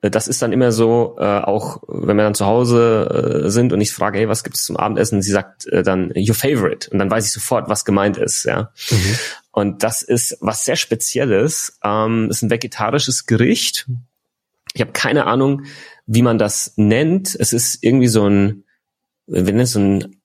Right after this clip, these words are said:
Speaker 1: Chickpea Honey Curry. Also du hast
Speaker 2: Mhm.
Speaker 1: Kichererbsen und hast so eine Honig-Curry-Soße und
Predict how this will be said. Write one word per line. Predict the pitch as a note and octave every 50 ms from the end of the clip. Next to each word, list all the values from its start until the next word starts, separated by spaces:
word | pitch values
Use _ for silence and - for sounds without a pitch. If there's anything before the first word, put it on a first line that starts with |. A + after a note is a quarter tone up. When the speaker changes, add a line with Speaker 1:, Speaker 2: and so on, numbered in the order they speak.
| _
Speaker 1:
Chickpea | - - - - F#3+ F#3+ F#3 F#3 - - _ _ - - - D#3+ D#3+ E3+ D#3+ D3 - - - - -
Honey | C3 B2+ C3 C3+ C3+ B2 - A#2
Curry. | - - - G2 F2+ F2+ E2+ F2 E2+ - - - _ _ _ _ _ - - - - - _ _ _ _ _ _ _ _ -
Also | G#2+ G2 G#2+
du | G#2+ G#2
hast | - G#2+ E2+
Speaker 2:
Mhm. | - F#2+
Speaker 1:
Kichererbsen | F#2+ - A#2 - - - D#2 F2+ - - - - - F#3+ G#3+ B3+ - - - _ _ _ _ _ _ -
und | A#2 A#2+
hast | B2+ B2 - -
so | - B2
eine | A#2+ A#2+ A2+ A2 A2 A#2 - - _ _ _ _ -
Honig-Curry-Soße | - - C#3+ E3 G3 G#3+ A3 A3 A3 - - - - _ _ _ _ _ - - - D#3+ D#3 E3 F#3+ G3+ G#3 G#3+ A#3 A#3+ - - - G#2+ G#2+ A2+ B2+ D3+ D#3 F3+ F#3+ - - G#3 G#3 A3 C4+ C4 - _ _ _ _ _ _ _ _ _ _ _ _ _ _ _ _ _ -
und | B2 C3 C#3 C3+ C#3 - -